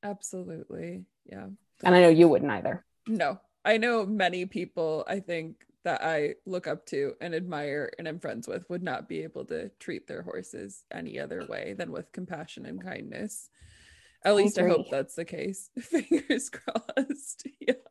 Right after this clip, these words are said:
Speaker 2: Absolutely.
Speaker 1: Yeah. So I'm wondering, 'cause you've done a great job of developing Joy through the resources that you've had, and same with Posey. So I'm wondering if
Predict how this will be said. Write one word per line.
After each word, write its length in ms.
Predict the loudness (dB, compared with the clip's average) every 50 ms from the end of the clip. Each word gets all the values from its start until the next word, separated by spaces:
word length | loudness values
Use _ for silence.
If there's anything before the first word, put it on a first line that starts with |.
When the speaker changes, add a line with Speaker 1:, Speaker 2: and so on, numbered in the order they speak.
| -10 -10 -10 _ _ -14 -14 -10 -4 0
Speaker 2:
Absolutely. 760 | 0 2 2 4 6 8 8 8 8 8 8 8 8 6 6 2 -6 -18 -12 -12
Speaker 1:
Yeah. 140 | -10 -10 -12 -14 _ _ _ -20 -20 -20 _
So 320 | -10 -4 -2 0 0 0 2
I'm 260 | 2 2 2 2 2
wondering, 420 | 0 2 2 2 2 2 0 -2 -4
'cause 180 | -6 -6 -6 -4
you've 420 | -4 -2 -2 -2 -2 -4 -6 -6
done 320 | -4 -4 -2 -2 -2 -4 -6 -6
a 80 | -8 -8
great 320 | -6 -4 -4 -4 -4 -4 -6
job 420 | -6 -6 -4 -4 -4 -4 -6 -6 -6
of 500 | -6 -6 -4 -2 -2 -4 -4 -6 -8 -12 -12 _ _ _ _ _ _ _ _ _ _ _ _ _ _ _ _ _ _ _ _ _ _ _ _ _ _ _ _ _ _ -2
developing 640 | -2 2 4 4 4 4 2 0 -4 -4 -2 -4 -4
Joy 340 | -4 -4 -2 -2 -2 -2 -4
through 240 | -6 -4 -2 -2 0
the 100 | 0 -2
resources 800 | -2 -4 -4 -4 -4 -4 -4 -6 -6 -8 -8 -8 -8 -8 -10 -6
that 160 | -6 -6 -4
you've 160 | -6 -8 -6
had, 300 | -6 -6 -6 -6 -6 -8 -8
and 160 | -8 -10 -8
same 240 | -4 -2 0 0 0
with 220 | 0 0 -2 -4
Posey. 420 | -4 -2 -2 -2 -2 -4 -6 -8 -8
So 160 | -8 -10 -6 -6
I'm 180 | -4 -4 -2
wondering 440 | -2 -2 -2 -4 -4 -6 -8 -10 -10
if 300 | -10 -12 -14 -14 -16 _